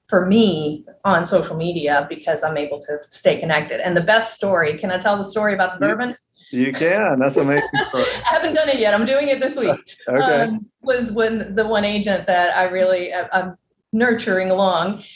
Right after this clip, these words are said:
Speaker 1: had
Speaker 2: Uh-huh.
Speaker 1: posted a, um, a, a photo of a gift that a client had given him. And it was, like, this pancake mix and some other things and a syrup bottle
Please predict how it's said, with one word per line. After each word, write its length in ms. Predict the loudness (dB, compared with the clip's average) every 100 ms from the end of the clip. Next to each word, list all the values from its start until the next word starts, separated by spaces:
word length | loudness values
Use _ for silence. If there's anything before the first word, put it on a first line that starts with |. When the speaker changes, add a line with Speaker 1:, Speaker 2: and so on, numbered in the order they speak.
| -6
Speaker 1:
had 140 | -2 -2
Speaker 2:
Uh-huh. 120 | 0
Speaker 1:
posted 560 | -2 -2 -2 0 0
a, 360 | 2 0 0 2
um, 520 | 2 2 0 -4 -14 -18 -20 _ -8
a, 240 | -8 -4 -4
a 80 | -2
photo 540 | 0 2 2 2 0
of 340 | 2 0 0 -6
a 60 | -10 -4
gift 340 | 0 0 -2
that 120 | -4 -4
a 60 |
client 420 | -4 -4 -2 -2
had 180 | -2 -4
given 260 | -2 -2 -4
him. 200 | -6 -6 0
And 180 | 2
it 100 | 2
was, 140 | -2 -2
like, 160 | -2 -2
this 140 | -10 -2
pancake 500 | 0 0 2 -2 2
mix 400 | 2 2 0 -6
and 140 | -6
some 140 | -2 0
other 200 | 0 0
things 320 | -2 -2 -4 -4
and 220 | -2 -4 -8 -18 -2 0
a 60 |
syrup 480 | 0 2 4 4 4
bottle 440 | 4 4 2 0